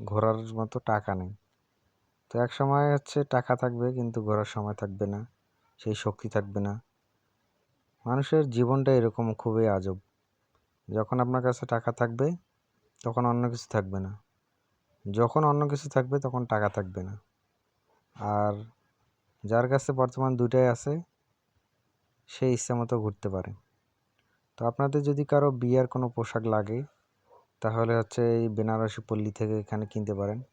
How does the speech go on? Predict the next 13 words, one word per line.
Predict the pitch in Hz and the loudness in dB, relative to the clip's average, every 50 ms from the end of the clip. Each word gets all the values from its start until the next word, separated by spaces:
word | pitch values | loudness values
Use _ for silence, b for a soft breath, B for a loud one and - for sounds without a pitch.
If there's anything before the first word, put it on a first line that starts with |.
| _ _ _ _ _ _ _ _ _ _ _ _ _ 107 | _ _ _ _ _ _ _ _ _ _ _ _ _ -10
এখানে | 107 104 117 113 117 | -6 -4 -2 -2 -2
খুবই | 110 - 117 110 113 117 117 117 117 117 113 - _ | -2 -2 -2 0 2 2 2 2 0 -2 -4 -8 _
চিপ | - - 117 110 - - | -4 -4 -4 -4 -2 -4
রেটে | 117 110 107 - 117 113 113 113 113 113 - | -4 -4 -2 -2 -2 0 0 -2 -2 -6 -8
অনেক | - 107 110 107 - | -8 -8 -6 -8 -8
সুন্দর | - - 113 110 117 110 | -6 -6 -4 -4 -4 -4
সুন্দর | - - 110 107 110 107 | -4 -6 -6 -6 -6 -6
শাড়ি | - - 110 104 104 | -6 -4 -4 -2 -2
পাওয়া | 101 104 101 98 101 101 | -2 -2 -2 -2 -2 -2
যায়। | 98 104 104 110 127 - _ _ _ _ _ _ _ _ _ _ _ _ _ _ _ _ - | -4 -4 -6 -6 -8 -12 _ _ _ _ _ _ _ _ _ _ _ _ _ _ _ _ -18
আপনারা | 104 - - 110 107 107 | -18 -10 -6 -4 -2 -2
বিভিন্ন | 104 107 104 104 113 113 113 | -2 -2 -2 -2 -2 -2 -2
ধরনের | 113 113 113 117 117 | -4 -4 -4 -4 -4